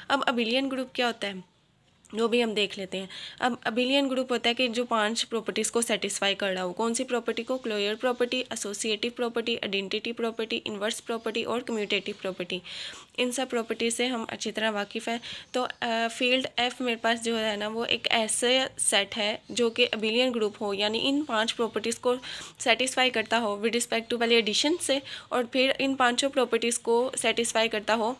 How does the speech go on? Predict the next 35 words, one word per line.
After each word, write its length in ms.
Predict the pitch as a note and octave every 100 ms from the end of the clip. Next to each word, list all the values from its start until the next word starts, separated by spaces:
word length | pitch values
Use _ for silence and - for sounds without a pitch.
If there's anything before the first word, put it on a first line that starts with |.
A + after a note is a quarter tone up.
| -
मल्टीप्लिकेशन 760 | A3+ G#3 G#3 G3+ G3 F#3 F#3+
से 200 | F#3+ F#3 - - - - -
और 120 | B3+
फिर 280 | C4+ C4+ G#3+
आखिर 420 | - A#3 C#4+ C4+
में 120 | C4+
वो 120 | C4
सेटिस्फाई 540 | C4+ A#3 A3+ B3 B3 A#3+
करेगा 360 | A#3+ G#3+ A3
डिस्ट्रीब्यूटिव 760 | A3+ A3+ B3 D4 C#4 A#3 A#3 G3+
प्रॉपर्टी 440 | F#3+ G3 F3+ F3
को। 160 | - F3 - - A#3
तो 60 |
फिर 200 | A#3+ C4+
हम 180 | C#4 A#3+
कहेंगे 380 | A#3 A3 A3 A#3
कि 120 | A#3
ये 240 | A3+ A3
क्या 200 | G#3+ A3
है? 200 | G#3+ A#3+
मेरे 180 | B3+ G#3
पास 280 | A3 C4 -
फील्ड 340 | - G3 F#3
है, 200 | F3+ F3 E3+ -
ठीक 180 | G#3 B3
है। 120 | C#4+ - - - -
आगे 200 | A3+ A3+
जाके 240 | B3+ A#3+ B3+
जब 120 | B3+
हम 120 | B3
इसकी 360 | A#3+ - A#3+ A#3
प्रॉपर्टीज 460 | A#3 A3 A3+ B3
देखेंगे 380 | A3+ G#3+ B3 B3+
तब 180 | B3 A3
आपको 280 | G#3+ -